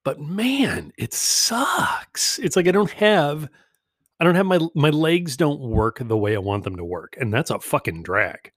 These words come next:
So, but I'm, I gotta do it. It's just like the workouts aren't that great, but, eh, fuck, I don't know. Whatever. I'm gonna go do it. Uh, so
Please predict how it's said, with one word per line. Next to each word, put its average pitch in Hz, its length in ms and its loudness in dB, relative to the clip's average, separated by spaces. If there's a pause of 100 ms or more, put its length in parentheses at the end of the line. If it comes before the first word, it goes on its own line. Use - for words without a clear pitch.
(240)
So, 85 440 -10 (760)
but 185 260 4
I'm, 180 180 0
I 170 100 2
gotta 170 260 4
do 123 280 2
it. 147 120 0
It's 139 160 -2
just 139 160 -2
like 139 100 -2
the 131 80 0
workouts 147 540 2
aren't 139 320 0
that 123 260 -2
great, 107 500 -2 (220)
but, 110 220 -4 (300)
eh, 123 180 -2
fuck, - 340 -8
I 110 80 -4
don't 131 120 -2
know. 123 160 -2
Whatever. 123 340 2
I'm 123 80 0
gonna 120 140 0
go 135 120 6
do 143 220 6
it. - 360 -2
Uh, 131 840 -2 (1080)
so 156 400 -2